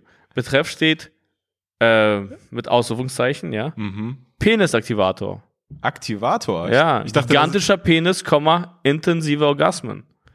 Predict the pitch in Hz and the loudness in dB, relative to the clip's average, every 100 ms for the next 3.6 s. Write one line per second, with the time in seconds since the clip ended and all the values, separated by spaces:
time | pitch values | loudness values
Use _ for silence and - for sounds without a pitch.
0 | _ _ _ _ _ 120 117 135 139 156 | _ _ _ _ _ -2 0 0 0 -2
1 | - - - _ - - - - - 1077 | -2 -12 -18 _ -6 -6 -4 -4 -4 -2
2 | 1077 1077 988 - 1077 - - - 233 185 | -2 -2 -2 0 0 -2 -4 -4 -4 -4
3 | - - - 151 180 196 | -4 -6 -4 0 2 2